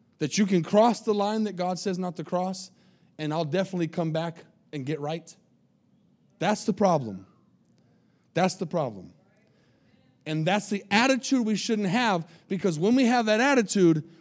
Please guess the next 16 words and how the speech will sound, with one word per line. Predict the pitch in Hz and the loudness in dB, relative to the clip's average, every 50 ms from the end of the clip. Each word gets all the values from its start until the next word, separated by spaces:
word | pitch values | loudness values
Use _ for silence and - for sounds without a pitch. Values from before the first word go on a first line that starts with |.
| _ | _
we're | - 175 170 | 2 2 2
playing | 170 - 214 202 190 180 160 143 | 2 0 0 2 2 2 0 0
games | 131 196 202 220 233 240 240 233 180 | 2 4 4 6 4 4 4 2 0
with | 202 175 | -2 -4
fire. | - - - 190 175 156 123 104 92 - _ _ _ _ _ _ _ _ _ _ _ _ _ _ _ _ _ _ _ _ _ _ _ 214 208 _ _ _ _ _ _ _ _ _ _ _ - _ _ _ _ | -6 -6 -6 -4 -4 -4 -6 -8 -10 -16 _ _ _ _ _ _ _ _ _ _ _ _ _ _ _ _ _ _ _ _ _ _ _ _ _ _ _ _ _ _ _ _ _ _ _ _ -20 _ _ _ _
He | _ - 240 | _ 0 2
says, | 233 - - 285 269 240 | 2 6 8 8 8 8
"Don't | 233 254 240 | 8 6 6
cross | 220 - 247 247 247 233 | 6 6 6 6 6 6
that | - 240 226 220 | 4 4 4 4
line." | 202 208 220 233 254 294 320 285 - - _ _ _ _ _ _ _ _ _ _ _ _ _ _ | 6 6 6 6 4 4 2 0 -4 -10 _ _ _ _ _ _ _ _ _ _ _ _ _ _
I | - 214 240 247 | -2 0 0 0
should | 226 - 254 233 | 0 0 0 2
have | 226 226 208 | 2 2 2
the | 196 208 208 | 0 -2 0
attitude, | 214 240 254 269 277 220 - 277 269 269 285 262 | 2 2 2 2 0 0 0 0 0 0 0 -4